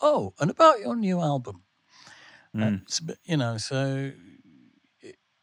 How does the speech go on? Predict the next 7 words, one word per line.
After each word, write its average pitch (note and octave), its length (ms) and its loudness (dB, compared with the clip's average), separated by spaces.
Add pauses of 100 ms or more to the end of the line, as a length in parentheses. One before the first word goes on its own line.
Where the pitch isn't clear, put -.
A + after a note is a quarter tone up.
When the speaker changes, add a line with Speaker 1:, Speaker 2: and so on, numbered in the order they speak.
(280)
Speaker 1:
it, G2+ 120 -20 (520)
the D3 100 -2
only E3+ 240 0
way C3 220 -2
you A#2+ 160 -6
get B2 320 -6 (140)
to A#2 560 -8